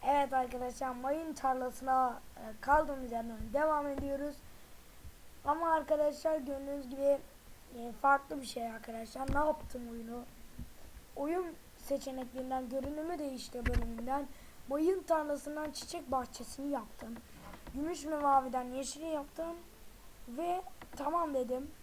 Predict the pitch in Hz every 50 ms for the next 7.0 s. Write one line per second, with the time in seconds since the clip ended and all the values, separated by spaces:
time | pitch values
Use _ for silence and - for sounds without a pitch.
0 | - - - - - - - - - - - - - - - - 330 339 - -
1 | 359 330 294 262 - 285 285 302 311 285 302 294 294 294 294 294 285 294 294 285
2 | 285 - 285 277 269 254 240 240 240 247 277 294 285 - 285 277 - 285 311 311
3 | 311 294 262 226 233 233 214 - 269 285 294 311 294 277 262 - - - - -
4 | 294 302 302 285 277 247 240 226 226 226 226 233 - - - 302 302 269 254 240
5 | - - - 311 294 277 247 233 226 - - 226 220 214 - - - - - -
6 | - 247 302 311 285 262 247 247 240 - - 277 277 254 247 262 277 277 294